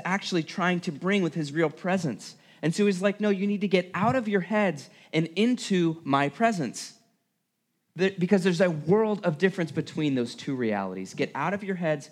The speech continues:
and into my presence." You need to touch my body, touch the, the nail-scarred hands, that this is, I am incarnate, I'm a real person.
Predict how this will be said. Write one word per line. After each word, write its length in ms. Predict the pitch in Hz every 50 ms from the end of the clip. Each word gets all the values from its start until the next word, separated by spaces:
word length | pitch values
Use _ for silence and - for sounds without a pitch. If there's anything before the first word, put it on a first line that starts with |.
| - - _ _ _ -
and 140 | 139 147 156
into 180 | 165 160 160
my 140 | 156 151 147
presence." 440 | 147 - 160 156 147 147 135 - -
You 80 | 151
need 200 | 147 151 147 147
to 100 | - 143
touch 320 | 131 - - 147 139 - -
my 100 | 120 110
body, 440 | 104 110 113 127 151 180 208 214 208
touch 340 | - - 151 143 - -
the, 160 | - 127 123 - - - - _
the 100 | - 123
nail-scarred 580 | 117 123 131 143 160 156 - - 160 143 127 135
hands, 440 | 143 139 143 160 185 208 196 -
that 120 | 160 135 -
this 160 | 151 147 147
is, 140 | 143 127 - -
I 140 | 131 139 139
am 100 | 131 127
incarnate, 720 | - 113 117 117 110 - - - 113 127 143 180 233 - - _ _ _ _ _ _ _ -
I'm 180 | 113 120 120 120
a 40 | 120
real 220 | 113 117 113 110
person. 580 | 98 - - 120 120 147 - - 190 190 220